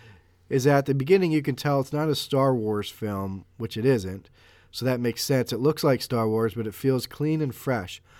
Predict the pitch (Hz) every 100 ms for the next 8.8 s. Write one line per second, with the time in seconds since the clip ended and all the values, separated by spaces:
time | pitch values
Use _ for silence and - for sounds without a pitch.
0 | - - - 139 156 151 135 139 131 139
1 | 127 117 120 117 110 - 127 127 120 -
2 | 127 120 127 110 104 98 110 117 - -
3 | 104 101 117 107 110 104 - 107 95 -
4 | - _ - _ _ 117 185 220 127 -
5 | - - _ _ _ 123 117 151 165 160
6 | 143 131 - 127 123 104 127 135 131 123
7 | - 113 110 - - - - 139 151 135
8 | 131 127 131 - 123 120 117